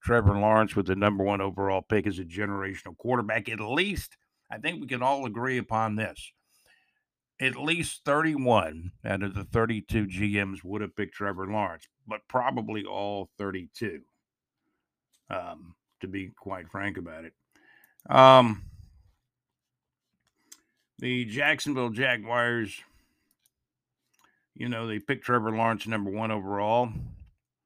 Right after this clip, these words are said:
Let me pull up the picks. I wanted to go over this because I truly believe, and I think there's other people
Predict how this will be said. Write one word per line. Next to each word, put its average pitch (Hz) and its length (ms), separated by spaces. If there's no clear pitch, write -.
Let 117 80
me 113 100
pull 117 220
up 110 180
the 107 100
picks. - 640
I 113 100
wanted 170 280
to 131 60
go 127 240
over 123 180
this 107 260
because 170 680
I 180 300
truly 160 340
believe, 135 600
and 120 100
I 127 60
think 143 180
there's 123 200
other 143 200
people 107 520